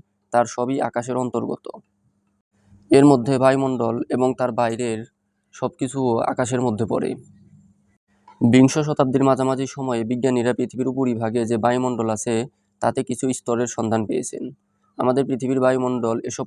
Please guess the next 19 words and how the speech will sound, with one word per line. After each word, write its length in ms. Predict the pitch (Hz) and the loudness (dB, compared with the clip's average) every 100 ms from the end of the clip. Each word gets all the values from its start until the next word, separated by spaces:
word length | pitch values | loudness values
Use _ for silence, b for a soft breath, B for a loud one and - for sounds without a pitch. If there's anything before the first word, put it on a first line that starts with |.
| - | -4
পুরো 240 | 139 135 | 0 0
স্তর 240 | 120 117 117 | -2 -6 -2
দ্বারা 200 | 117 117 | 0 0
গঠিত। 340 | 113 - 214 240 - _ _ _ | -2 -6 -12 -12 -14 _ _ _
এই 220 | 311 - | 0 0
স্তরগুলো 440 | - 131 127 135 127 | 0 -2 2 2 2
হচ্ছে 480 | 113 - 120 110 110 - _ b b _ - | 0 -4 -4 -6 -8 -14 _ b b _ 2
ট্রপোস্ফিয়ার, 760 | 147 127 131 - 127 127 120 120 302 | 4 6 2 2 2 2 2 -2 -8
স্ট্র্যাটোস্ফিয়ার, 880 | - 127 123 135 - 127 117 113 131 - _ _ _ | -6 -6 -4 -4 -4 -4 -2 -2 -4 -10 _ _ _
মেসোস্ফিয়ার, 680 | 127 123 127 - 135 127 120 | -4 -2 -4 -4 -2 0 -2
থার্মোস্ফিয়ার, 720 | 120 131 127 123 - - 123 - | -4 -4 -2 -4 -6 -4 -2 -2
এক্সোস্ফিয়ার। 760 | 302 - 247 - - - - - _ _ _ _ _ | -4 -6 -8 -8 -8 -6 -6 -12 _ _ _ _ _
এর 100 | - | -6
প্রত্যেকটি 500 | - 151 - 143 151 | 2 2 2 -2 -2
স্তরের 280 | 139 135 135 | -2 0 2
আলাদা 300 | 127 127 123 | 4 2 0
আলাদা 240 | 127 127 | -2 -2
কাজ 220 | 127 127 110 | -2 -2 -2
রয়েছে। 380 | 131 139 - | -6 -8 -8